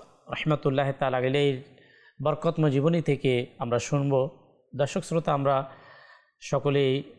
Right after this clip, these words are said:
জানি আল্লাহ তাবারক ওয়া তাআলা তার আপন মাহবুব বান্দাদেরকে অসংখ্য নিয়ামত দান করেন, আর ওই সকল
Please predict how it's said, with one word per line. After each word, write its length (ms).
জানি 280
আল্লাহ 220
তাবারক 500
ওয়া 160
তাআলা 540
তার 400
আপন 320
মাহবুব 800
বান্দাদেরকে 960
অসংখ্য 960
নিয়ামত 600
দান 260
করেন, 380
আর 160
ওই 120
সকল 520